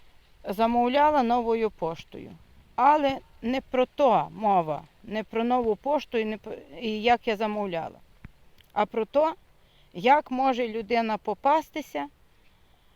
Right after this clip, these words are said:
коли менша ціна у двадцять гривень.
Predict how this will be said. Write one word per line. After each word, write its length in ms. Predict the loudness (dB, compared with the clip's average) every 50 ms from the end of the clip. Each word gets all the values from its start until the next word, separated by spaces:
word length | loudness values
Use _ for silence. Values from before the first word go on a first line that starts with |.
| _ _ -4
коли 560 | 0 2 4 4 6 4 4 4 4 2 0 -6 -14 -20 -20 _ -10 -4
менша 440 | 0 2 2 2 0 -2 -2 -4 -4
ціна 540 | -4 -6 -6 -4 0 0 0 0 -2 -4 -8 _ _ _ _ _ _ _ _ _ _ _ _ _ _ _ _ _ _ _ _ _ _ _ _ _ _ _ _ _ _
у 120 | -10 -10 -4
двадцять 440 | 2 2 4 4 2 -2 -6 -6 -4
гривень. 460 | -2 -2 -2 -2 -4 -6 -10 -16